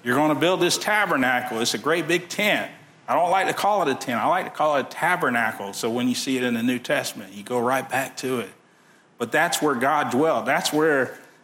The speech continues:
that cloud came down, and God dwelt in the Holy of Holies. And in order to approach, no one could approach without making a sacrifice.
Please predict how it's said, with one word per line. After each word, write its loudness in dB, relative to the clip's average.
that -4
cloud 2
came 2
down, 0
and -8
God 2
dwelt 2
in -2
the -6
Holy -2
of -4
Holies. -4
And 2
in 4
order 2
to 4
approach, -2
no 2
one 2
could -2
approach -4
without 0
making -4
a -10
sacrifice. -4